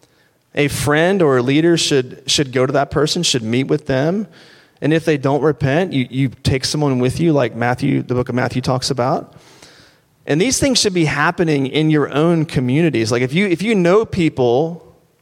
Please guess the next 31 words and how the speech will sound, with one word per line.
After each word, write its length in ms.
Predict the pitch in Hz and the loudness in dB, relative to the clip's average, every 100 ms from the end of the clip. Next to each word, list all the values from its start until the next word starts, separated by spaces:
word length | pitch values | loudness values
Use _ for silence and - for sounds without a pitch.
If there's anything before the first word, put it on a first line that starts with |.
| _ _ _ - | _ _ _ -2
that 80 | |
you're 120 | 156 147 | 0 2
friends 360 | - 196 196 | 0 0 2
with 180 | 135 127 | 0 0
that 100 | 156 | 2
are 120 | 143 | 2
living 380 | 131 156 175 190 | 2 2 2 2
and 100 | 156 | 2
walking 320 | 143 156 165 | 2 0 0
in 100 | 147 | 0
certain 320 | 131 - 113 135 | 0 0 -2 -2
kinds 320 | 139 139 123 | 0 0 0
of 120 | 113 | -2
sins, 500 | - 190 196 156 - - - - - _ - | 0 2 2 0 -2 -8 -20 -20 -20 _ -2
then 160 | 175 | 0
it's, 300 | 160 165 - | 2 0 0
it's 180 | 165 143 | -2 -2
your 180 | 160 220 | 0 2
role 280 | 180 190 190 | 4 4 2
as 80 | |
a 40 | 151 | 0
brother 280 | 139 170 170 | 0 2 2
or 40 | |
sister 300 | 147 170 - | 2 -2 -2
in 80 | 143 | -2
Christ 300 | 175 185 - | 0 0 -2
to 80 | 135 | 0
go 120 | 160 | 0
to 60 | |
that 180 | 180 165 | 2 -2
person 480 | - 147 - 147 147 | 0 -2 0 -2 -2